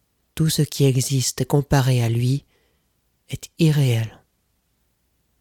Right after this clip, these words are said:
Écarter les croyances combleuses de vide, adoucisseuses des amertumes, celles à l'immortalité, celles à l'utilité des péchés,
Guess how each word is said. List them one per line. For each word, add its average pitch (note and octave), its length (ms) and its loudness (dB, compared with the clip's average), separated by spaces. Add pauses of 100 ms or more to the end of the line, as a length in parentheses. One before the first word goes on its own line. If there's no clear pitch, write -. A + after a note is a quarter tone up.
(380)
Écarter D#3 580 0
les C#3+ 100 2
croyances C#3+ 680 0
combleuses C3+ 580 2
de C3+ 100 2
vide, B2 480 -4 (880)
adoucisseuses C#3+ 800 0
des C3+ 200 -2
amertumes, B2+ 720 -2 (1500)
celles C#3 540 0 (240)
à C3 120 -2
l'immortalité, C3+ 1080 0 (1000)
celles C#3 480 0 (140)
à C3 120 -2
l'utilité C3+ 520 0
des C#3 120 4
péchés, C3 560 0